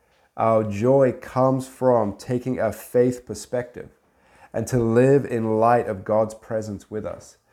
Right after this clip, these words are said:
That is to be our, our, the source of our joy, and the reason for our joy is because we have God's presence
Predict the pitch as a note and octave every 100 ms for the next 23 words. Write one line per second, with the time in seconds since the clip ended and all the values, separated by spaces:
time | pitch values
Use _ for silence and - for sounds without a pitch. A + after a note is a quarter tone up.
0 | _ _ - A2+ A#2 B2+ - B2 G#2+ -
1 | A2 A2 A2+ A2+ A2 G#2 G#2 G#2 F#2+ F#2
2 | F#2 _ - G#2+ A2 G#2+ G2+ - - C3
3 | C#3 C#3 C3 A2+ A2 G2+ G#2 G#2 G2+ G2
4 | - G#2 G2 G2 G2 A#2+ D#3+ C3 G#2 -
5 | G2 F#2 F2+ G2 F#2 E2+ - - - G#2
6 | A#2 G#2+ G#2 A2 G#2 A2+ A2 G#2+ A2 G#2
7 | - - G#2+ G#2 G2 F2+